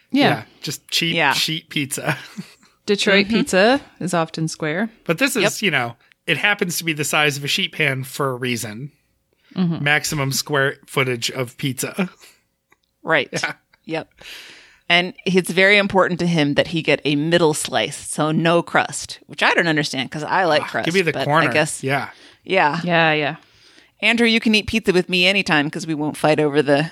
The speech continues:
Speaker 3: pieces.
Speaker 2: <laughs>
Speaker 1: True.
Speaker 3: And then the, the final, uh, food-themed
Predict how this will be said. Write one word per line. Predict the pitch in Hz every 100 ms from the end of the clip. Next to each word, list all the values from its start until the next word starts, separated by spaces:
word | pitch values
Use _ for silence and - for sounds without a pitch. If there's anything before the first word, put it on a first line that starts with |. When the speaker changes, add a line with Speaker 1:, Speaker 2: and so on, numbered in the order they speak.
| -
Speaker 3:
pieces. | - 170 127 135 147 - -
Speaker 2:
<laughs> | - -
Speaker 1:
True. | - 202 190 _ _ - - - - - - - 202
Speaker 3:
And | 202 202
then | 202 202 170
the, | 202 190 190 190 175
the | 165 170
final, | - 220 254 247 233 233 240 -
uh, | - 170 160
food-themed | - 254 262 - 220 214 208 208 -